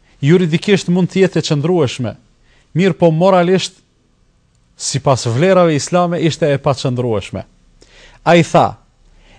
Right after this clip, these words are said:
"El yawm yawmul malhama, el yawm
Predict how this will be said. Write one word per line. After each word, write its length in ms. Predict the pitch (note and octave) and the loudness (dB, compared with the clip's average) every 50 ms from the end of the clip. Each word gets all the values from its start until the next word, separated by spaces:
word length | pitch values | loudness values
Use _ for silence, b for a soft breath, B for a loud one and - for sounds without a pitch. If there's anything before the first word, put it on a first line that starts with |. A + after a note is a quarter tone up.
| b _ | b _
"El 180 | C#3 C#3 C3 C3+ | 0 0 2 2
yawm 460 | D#3+ E3+ F3+ F#3 F3+ F3+ F3 E3 - - _ - | 4 4 4 4 4 2 -2 -4 -8 -12 _ -2
yawmul 480 | C3+ D3+ F3 F3+ E3+ E3 D#3 D#3 C#3 C3+ | 2 2 4 4 2 0 -2 -4 -4 -2
malhama, 580 | D3+ D3+ C#3+ B2+ - - F3 E3 D#3+ C#3 G#2+ - - _ _ _ _ b b b b b b - | 0 0 0 -2 0 0 2 2 2 0 -2 -4 -8 _ _ _ _ b b b b b b -4
el 160 | C#3 B2+ B2+ | -2 0 2
yawm 420 | D3+ E3+ F3+ F3+ F3 F3 E3 E3 | 4 4 4 4 4 2 0 -4